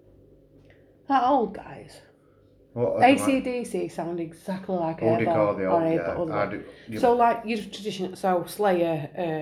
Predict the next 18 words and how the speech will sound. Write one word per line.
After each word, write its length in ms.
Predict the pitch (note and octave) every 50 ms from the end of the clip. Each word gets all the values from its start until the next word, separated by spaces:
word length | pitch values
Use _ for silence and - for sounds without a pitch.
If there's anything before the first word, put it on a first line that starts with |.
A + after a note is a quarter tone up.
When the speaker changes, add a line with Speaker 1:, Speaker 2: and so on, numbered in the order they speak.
| D#3 D#3 - - - -
Speaker 1:
uh, 60 | G#3
Metallica, 720 | G3+ F#3+ - F#3+ F3+ F3+ F3 F3 - - D#3+ D#3 D#3 D#3 - - - - - - - - - _ _ - - - -
Black 260 | G#3 G3+ G3 G3+ -
Sabbath, 520 | - G3+ F#3 E3 D#3+ F3+ F3 F3+ E3+ - -
A 160 | G3 G3 G3
C 220 | F#3+ F#3+ G#3 G3 G3
D 200 | G3 F#3 F3+ F3+
C, 280 | F#3 F3+ F3 F3 E3+
Kiss, 800 | F3 - - G3 F3+ F3 - - - - - - - - - - - _ _ _ _ _ -
Iron 320 | F#3 G3+ G3+ G3 F#3+ F#3+
Maiden. 800 | F#3 F3+ F3 F3 F3 E3+ F3+ E3+ E3+ E3+ E3+ E3 E3 E3 D#3+ - - - - - - - - - _ _ _ _ _ - - - - - - - _ _ _ _ _ _ _ _ _ _ _ _ _ _ _ _ _ _
Speaker 2:
So, 300 | - A#2+ A#2 A2+ A2 G#2+
like, 240 | A2 A2+ A2+ A2+ - - - - - - - _ _ -
uh, 280 | A#2+ A#2+ A#2 - - - - -
uh, 120 | E2 F2 - - _ _ _ _ _ - - - - _ _ _ _ -
yeah. 160 | A#2 A#2+ C#3+ D3+
Speaker 1:
Uh, 100 | - - G#3 G3+ G3+ G3+ F#3+ F#3+
Aerosmith. 420 | F#3+ - G3+ F#3+ F#3+ F#3+ F#3 F#3